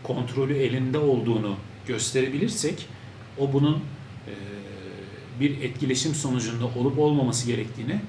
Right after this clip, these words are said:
hangi yaşta olursa olsun karar verebiliyor. Tabii ki istisnai durumlar hariç bunun içinde. Ama drama, e,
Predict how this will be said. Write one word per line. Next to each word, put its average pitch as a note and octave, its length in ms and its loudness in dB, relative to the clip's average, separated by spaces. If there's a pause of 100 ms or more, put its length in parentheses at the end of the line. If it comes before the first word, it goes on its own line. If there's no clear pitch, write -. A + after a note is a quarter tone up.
(200)
hangi D#3+ 240 0
yaşta B2 340 0
olursa D#3+ 340 -2
olsun C4 280 -6
karar D#3 320 2
verebiliyor. C3+ 460 4 (480)
Tabii G3+ 220 0
ki D#3 260 0 (320)
istisnai C#3+ 640 0
durumlar B2+ 440 2
hariç D#3+ 380 -2
bunun G#2 140 -8
içinde. G#2+ 360 -6 (380)
Ama D3 200 0
drama, D3 280 4
e, - 360 -8